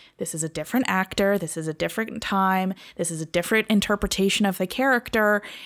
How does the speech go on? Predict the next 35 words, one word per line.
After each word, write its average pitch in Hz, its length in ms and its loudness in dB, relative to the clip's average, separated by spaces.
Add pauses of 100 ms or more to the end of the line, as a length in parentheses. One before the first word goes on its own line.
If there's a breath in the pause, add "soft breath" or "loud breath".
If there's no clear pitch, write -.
(240 loud breath)
And 226 380 2
it 233 140 0
can 240 240 0
be 233 160 4
okay 220 300 2
to - 140 -2
do 339 240 2
that, 165 200 2
because 196 240 0
there 202 120 2
are 196 60 2
plenty 208 320 0
of 202 80 -2
people 190 320 -4
that 180 140 -2
would 180 120 -2
look 185 200 -4
to - 120 -6
things 175 360 -4
that 165 240 -2
I 359 200 2
like 190 400 2
about 180 260 0
my 320 180 2
Doctors 190 560 0
and 180 160 0
say, 175 220 2
"Well, 170 140 0
that's 233 240 2
undoctorish." 156 760 -4 (420 loud breath)
So 208 240 4
I 190 100 2
can 185 280 -4
sort 202 180 0
of, 185 100 -6